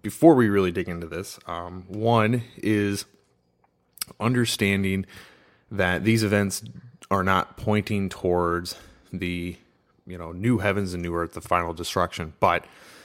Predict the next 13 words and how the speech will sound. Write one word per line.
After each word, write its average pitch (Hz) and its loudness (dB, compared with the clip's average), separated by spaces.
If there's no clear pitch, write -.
they 95 0
are 90 0
eschatological 95 0
in 104 -4
their 92 -2
essence, 87 -8
and 90 -10
they 90 -6
are 85 -6
setting 95 -4
us 90 -8
up 90 -4
towards, 87 -4